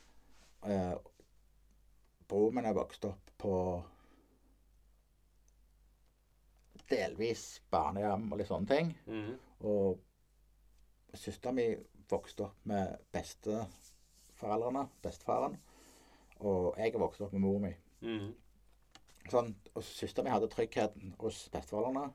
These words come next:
Speaker 2: Mhm.
Speaker 1: Broren min hadde tryggheten, skråstreken, skråstrek, eh,
Speaker 2: Usikkerheten,
Speaker 1: utrygg
Speaker 2: ja.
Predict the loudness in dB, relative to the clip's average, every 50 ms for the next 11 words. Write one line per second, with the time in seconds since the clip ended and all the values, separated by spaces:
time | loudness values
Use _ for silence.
0 | -10 -8 -6 -6 -4 -4 -6 -4 2 4 4 4 4 2 0 -2 -2 0 2 4
1 | 4 4 2 0 -6 _ -20 -10 0 2 2 2 2 2 -4 -4 -4 -4 -6 -6
2 | -6 -2 2 2 2 2 2 -2 0 0 2 0 0 -2 -2 -6 -10 -12 -14 -18
3 | _ _ -20 -20 _ _ -20 -16 -16 -14 -8 -2 0 0 0 0 0 0 2 2
4 | 4 4 4 4 4 4 2 0 -4 -4 -4 -2 -2 -2 0 2 2 4 4 2
5 | -2 -2 -6 -10 -10 -10 -12 -12 -8 -4 -4 -4 -4